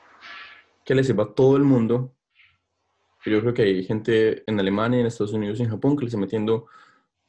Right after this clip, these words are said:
mucha energía, mucho capital,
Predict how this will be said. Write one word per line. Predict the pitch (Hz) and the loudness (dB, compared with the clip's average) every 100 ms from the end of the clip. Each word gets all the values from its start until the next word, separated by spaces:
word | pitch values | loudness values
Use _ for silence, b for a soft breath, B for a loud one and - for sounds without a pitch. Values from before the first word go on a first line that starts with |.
| _ _ _ _ _ _ _ _ _ _ _ _ _ | _ _ _ _ _ _ _ _ _ _ _ _ _
mucha | 117 127 143 147 143 | 0 2 4 4 2
energía, | 123 110 117 117 113 107 - _ _ | 0 0 0 2 2 -4 -12 _ _
mucho | 117 135 135 | 0 0 2
capital, | 123 104 101 104 104 | -2 0 0 -2 -4